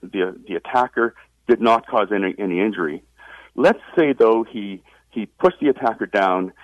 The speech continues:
and, and just wailed on him with his fists until he was unconscious and his jaw was broken and he was bleeding. Well, clearly that would have been excessive in the circumstances, and he absolutely would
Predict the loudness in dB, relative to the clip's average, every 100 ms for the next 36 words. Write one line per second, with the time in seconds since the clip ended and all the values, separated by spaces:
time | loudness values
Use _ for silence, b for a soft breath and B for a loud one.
0 | b -4 0 2 -2 -4 -2 -2 -4 -2
1 | -2 0 0 0 -2 -4 -6 -8 -12 -14
2 | -4 -2 -2 -12 _ -10 -4 0 0 0
3 | -2 -4 -2 -2 -2 -8 -8 -12 -12 _
4 | -2 0 0 -4 -6 -6 -6 -8 -6 -4
5 | -4 -4 -2 0 -2 -6 _ B B 2
6 | 2 B B B B _ _ -10 -2 4
7 | 6 8 6 4 2 0 -2 -2 -4 -4
8 | -4 -2 -4 B _ -4 -4 -10 -4 -4
9 | -2 -4 -2 -4 -4 -8 -8 -8 -4 -4
10 | -4 -10 -2 -2 0 -4 -2 -2 -2 -4
11 | -8 -4 -4 -2 -4